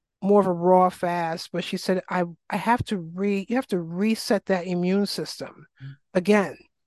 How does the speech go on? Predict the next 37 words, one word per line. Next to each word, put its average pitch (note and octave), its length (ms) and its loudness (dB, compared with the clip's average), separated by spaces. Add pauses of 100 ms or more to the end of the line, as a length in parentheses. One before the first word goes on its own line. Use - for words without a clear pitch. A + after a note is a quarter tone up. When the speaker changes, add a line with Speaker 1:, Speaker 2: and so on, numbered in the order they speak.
(380)
Speaker 1:
And G3+ 120 4
she G#3 120 2
said, F#3+ 260 2
"'Cause F3+ 220 0
you're F3 100 -2
getting F3+ 300 0
older." A#3 800 2 (500)
And G3+ 100 -6
she - 60 -12
said, F3+ 100 -2
"I - 20 -2
really B3 360 0
think A3+ 340 -2 (120)
part G#3+ 240 4
of G3+ 120 -2
what's F#3 200 -2
holding G3+ 420 0
back F3 280 -2 (100)
those F3 200 -2
symptoms D3+ 760 -4 (800)
is G3 340 4
a - 60 -10
couple F4 420 2
of E4 120 2
other C#4 280 6
items A3 380 2
you're F#3 80 0
putting G3+ 280 0
in F#3 100 -2
your F3 100 0
body, E3 460 -4
like F3+ 260 -2
fish." - 600 -4 (600)
And F#3 640 2
she - 80 -14
said, F#3 160 -4
"No, F3+ 200 0